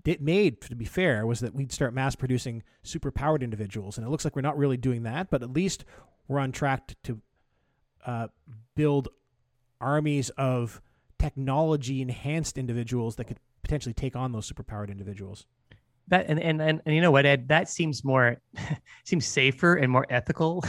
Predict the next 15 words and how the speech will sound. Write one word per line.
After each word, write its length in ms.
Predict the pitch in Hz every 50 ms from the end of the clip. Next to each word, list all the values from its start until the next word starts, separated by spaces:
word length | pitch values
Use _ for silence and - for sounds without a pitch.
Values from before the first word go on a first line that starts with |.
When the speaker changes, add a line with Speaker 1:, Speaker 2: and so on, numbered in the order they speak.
| - - - -
Speaker 2:
<laughs> 240 | _ - 160 147 -
than 160 | - 180 147
human 280 | - - 139 143 147 139
experimentation. 760 | 131 - - 151 135 131 131 123 - 117 117 123 - 196 185
Like, 180 | 165 131 - -
call 220 | - - 196 190 196
me 120 | 196 180
crazy, 580 | - - - 165 147 165 170 139 190 196 196 196 - - -
<laughs> 140 | - - -
but 180 | 165 151 - - - - - - 147 -
I 120 | 160 156 151
think 220 | - 170 165 143
that's 140 | 165 147 -
probably 320 | - - 180 160 156 151
better 480 | 131 113 151 139 135 143 139 139 131